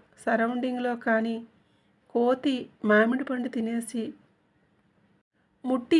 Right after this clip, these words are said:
ఏదైతే ఉంటుందో, అంటే సీడ్ అన్నమాట, విత్తనం, దాన్ని మీ పరిసరాల్లో, ఇంటి పరిసరాల్లో పడేసి వెళ్తే అది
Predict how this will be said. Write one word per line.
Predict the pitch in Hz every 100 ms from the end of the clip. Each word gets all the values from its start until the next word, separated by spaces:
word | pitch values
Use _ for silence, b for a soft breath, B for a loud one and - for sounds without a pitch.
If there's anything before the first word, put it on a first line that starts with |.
| 302
ఏదైతే | 254 247 240 254 240
ఉంటుందో, | 226 220 233 226 226 226 -
అంటే | 220 220 233 226 233 -
సీడ్ | - 233 226 233
అన్నమాట, | 233 226 220 220 226 302 b b b b -
విత్తనం, | 214 202 226 226 226 - _
దాన్ని | 233 233 226 226 226 b b b b _
మీ | 247 233
పరిసరాల్లో, | 233 233 - 320 311 285 254 - _
ఇంటి | 233 247 294
పరిసరాల్లో | 285 254 - 254 240 233 233
పడేసి | 233 214 233 233 247
వెళ్తే | 226 214 233 233 - -
అది | 208 226